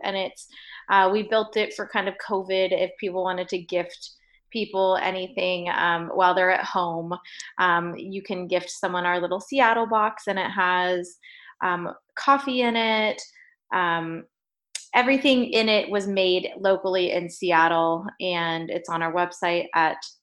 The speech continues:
thirdleafnorthwest dot com under our catering section. Um, but otherwise, just tell, if you're in Seattle, <laughs> like, tell your business about us, and we can, um, deliver fresh fruit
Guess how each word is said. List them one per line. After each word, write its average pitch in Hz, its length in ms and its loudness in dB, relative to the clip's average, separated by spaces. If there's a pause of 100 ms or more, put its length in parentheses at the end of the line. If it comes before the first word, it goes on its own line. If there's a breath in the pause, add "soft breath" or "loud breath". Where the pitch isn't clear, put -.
(220)
thirdleafnorthwest 180 1080 -4
dot - 200 -4
com 240 400 2 (160)
under 185 360 0
our 170 180 0
catering 165 760 -6 (180)
section. - 640 -12 (340 soft breath)
Um, 160 320 -2 (240)
but 175 280 4 (1080 loud breath)
otherwise, 277 560 6
just - 460 -8 (420)
tell, 226 380 2
if 226 200 -4
you're 202 140 0
in 240 180 2
Seattle, 220 600 6
<laughs> - 0 -
like, 214 240 2
tell 254 180 6
your 254 200 8
business 240 440 4
about 220 320 6
us, 240 220 4
and 185 100 -2
we 196 140 -2
can, 196 420 2
um, 180 560 2 (140)
deliver 196 340 -2
fresh 214 320 -2
fruit 349 400 -2